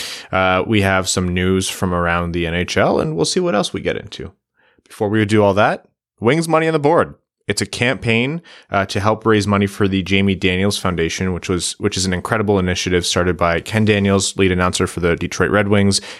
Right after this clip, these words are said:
and Lisa Daniels Goldman. Uh, visit jamie daniels foundation dot org to learn more, uh, about their mission and cause, and go to wingedwheelpodcast dot com slash blog to learn more about Wings Money on the Board and what we're doing to, uh, help support the Jamie Daniels Foundation. Over ten grand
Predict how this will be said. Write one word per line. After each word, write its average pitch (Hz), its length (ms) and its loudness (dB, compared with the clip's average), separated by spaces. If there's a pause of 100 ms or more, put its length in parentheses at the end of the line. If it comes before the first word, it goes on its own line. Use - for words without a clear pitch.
and 92 100 -6
Lisa 90 200 -4
Daniels 82 460 -4
Goldman. 101 480 2 (240)
Uh, 87 120 0
visit 85 240 -4
jamie 90 240 0
daniels 82 420 -4 (300)
foundation 90 460 -2
dot 82 280 -2
org 101 360 4
to - 140 -8
learn 85 140 -2
more, 87 380 0 (280)
uh, 87 200 0
about 85 280 -2
their 92 140 2
mission 87 320 -2
and 82 120 -6
cause, 82 460 0 (380)
and 87 200 -2
go 87 160 0
to 92 200 -4
wingedwheelpodcast 98 1040 2
dot 85 200 0
com 85 220 -2
slash - 280 -2
blog 127 400 2
to - 140 0
learn 101 180 6
more 95 300 4
about 90 340 0
Wings 98 300 2
Money 90 240 2
on 87 80 0
the 85 80 -4
Board 85 400 0
and 87 180 -4
what 90 160 0
we're 90 140 -2
doing 85 360 -4
to, 80 380 -4 (300)
uh, 78 120 -4
help 87 280 -2
support - 440 -4
the - 60 -8
Jamie 80 220 -6
Daniels - 300 -10
Foundation. 69 560 -12
Over 117 180 2
ten 139 200 2
grand 110 400 0